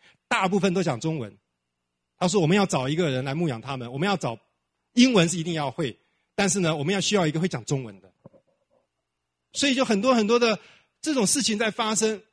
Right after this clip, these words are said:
这个，这个 minority 哈，教会里面充满了就是这种少数的，所谓的少数民族啊，在美国，但是他却成为一个神的一个棋子，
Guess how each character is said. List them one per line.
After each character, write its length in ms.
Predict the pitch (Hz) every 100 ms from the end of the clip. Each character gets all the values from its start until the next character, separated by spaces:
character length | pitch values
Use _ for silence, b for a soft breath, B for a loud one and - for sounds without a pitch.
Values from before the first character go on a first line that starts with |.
| _ -
这 160 | 285
个， 220 | 226 220 180
这 100 | -
个 140 | 226 190
minority 720 | 202 196 220 233 233 180 156
哈， 220 | 131 110 _ _
教 160 | - 233
会 140 | 233
里 60 | 185
面 120 | 208
充 220 | - 240
满 140 | 190
了 100 | 143
就 80 | 156
是 140 | 185 196
这 100 | 185
种 160 | 147
少 240 | 127 139 131
数 220 | - 208
的， 180 | 156 b b -
所 180 | - 175
谓 100 | 220
的 140 | 190
少 180 | 156 131
数 160 | 160
民 200 | 180 135
族 160 | 143 123
啊， 120 | 120
在 140 | 113 156
美 140 | 117
国， 240 | 98 110 B B B
但 160 | 202
是 200 | 185 202 151
他 260 | - 190
却 180 | 185 196
成 240 | 160 156
为 100 | 143
一 60 | 147
个 100 | 160
神 300 | - - 127
的 80 | 156
一 40 |
个 60 | 151
棋 240 | - 147
子， 240 | 151 131